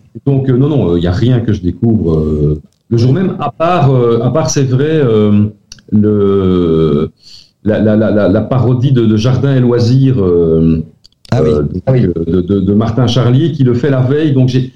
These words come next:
Speaker 1: donc la version définitive, je la vois uniquement le jour de l'enregistrement, en fait.
Speaker 2: D'accord.
Speaker 1: Voilà, ça, ça serait que c'est la seule séquence où là, euh,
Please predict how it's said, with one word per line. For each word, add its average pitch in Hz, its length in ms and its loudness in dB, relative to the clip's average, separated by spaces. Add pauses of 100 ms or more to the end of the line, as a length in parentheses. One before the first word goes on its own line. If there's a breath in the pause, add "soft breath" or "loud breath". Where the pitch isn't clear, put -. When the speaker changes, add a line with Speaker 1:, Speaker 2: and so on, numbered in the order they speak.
(180 loud breath)
Speaker 1:
donc 139 200 -2
la 143 120 0
version 160 360 0
définitive, 151 580 2
je 135 140 2
la 120 140 -2
vois 143 480 0
uniquement 147 600 0
le 120 260 0
jour 135 260 0
de 127 60 0
l'enregistrement, 131 880 0
en 131 80 -8
fait. - 260 -6
Speaker 2:
D'accord. 110 320 -4
Speaker 1:
Voilà, 107 160 0
ça, 110 140 -4
ça 139 160 0
serait 117 140 -2
que - 60 -12
c'est 151 80 -2
la 131 80 0
seule 147 280 -2
séquence 147 540 -2
où 117 100 2
là, 120 320 0
euh, 95 180 0